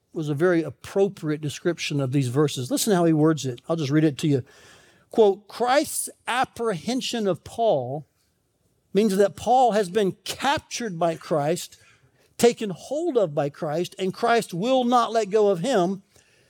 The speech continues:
Because he has been apprehended by Christ, Paul has all the reason, the endurance, the assurance, and the joy he needs to pursue Christ. He's running hard after Christ with his heart wide open because Christ has already received him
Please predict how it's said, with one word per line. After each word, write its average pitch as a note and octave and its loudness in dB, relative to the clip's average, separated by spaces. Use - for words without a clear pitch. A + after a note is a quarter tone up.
Because D4+ 0
he B3 2
has A3 2
been A3 2
apprehended G3+ 2
by D#3+ 2
Christ, A#3+ -2
Paul A3+ 2
has G#3+ 2
all G#3+ 2
the F3 0
reason, A3+ -2
the F#3 2
endurance, A3 0
the F3+ 2
assurance, A3 0
and F3+ 2
the D#3+ 2
joy F3 4
he B3 -4
needs D#3+ 2
to C#4+ 2
pursue F4 2
Christ. E3 -2
He's A3+ 4
running A#3 2
hard A3+ 2
after C#4 -4
Christ F3+ 0
with F#3+ 2
his F#3 -2
heart F#3+ 0
wide F#3 2
open G#3+ 0
because F#3 2
Christ B3 0
has G#3+ -4
already A3 0
received C4+ 0
him G3 2